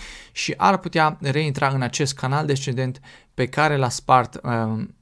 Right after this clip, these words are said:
acum câteva zile aici în sus, dar fără un volum foarte mare și dacă va reintra în acest canal descendent,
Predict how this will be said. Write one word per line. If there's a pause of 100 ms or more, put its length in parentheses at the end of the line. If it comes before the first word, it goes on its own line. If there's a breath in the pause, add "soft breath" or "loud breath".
acum
câteva
zile
aici
în
sus, (280 loud breath)
dar
fără
un
volum
foarte
mare (240 loud breath)
și
dacă
va
reintra
în
acest
canal
descendent,